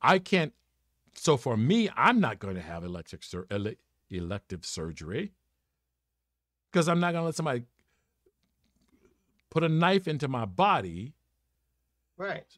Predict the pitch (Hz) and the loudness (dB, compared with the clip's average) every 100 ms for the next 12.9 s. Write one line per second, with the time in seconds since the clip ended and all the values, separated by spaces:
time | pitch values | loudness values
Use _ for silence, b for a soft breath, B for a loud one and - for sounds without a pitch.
0 | _ 143 151 165 175 156 156 214 101 110 | _ 0 2 2 2 4 4 4 0 -6
1 | 78 - _ _ _ _ _ _ _ _ | -6 -12 _ _ _ _ _ _ _ _
2 | _ _ _ _ _ _ _ _ _ _ | _ _ _ _ _ _ _ _ _ _
3 | _ _ _ - 185 202 151 131 143 131 | _ _ _ 4 6 6 4 0 -2 0
4 | 139 139 139 147 _ 110 87 127 139 143 | 0 0 0 -4 _ -6 -2 0 2 0
5 | 123 117 165 214 113 110 160 - _ _ | -2 -2 -2 -2 -2 -4 -4 -10 _ _
6 | _ _ _ _ 170 139 123 - - 240 | _ _ _ _ 0 2 2 0 -2 0
7 | 190 101 60 - _ _ _ _ _ _ | 0 -2 -4 -14 _ _ _ _ _ _
8 | _ _ _ _ - 117 147 - 151 160 | _ _ _ _ -4 0 0 0 2 2
9 | 160 - 208 247 240 127 107 160 - _ | 0 -2 0 0 0 -2 -4 -6 -14 _
10 | _ _ _ _ _ _ _ _ _ _ | _ _ _ _ _ _ _ _ _ _
11 | _ _ _ _ - 180 180 156 151 131 | _ _ _ _ 0 0 2 2 2 2
12 | 143 226 202 156 151 143 123 120 | 2 2 0 0 -2 -2 0 0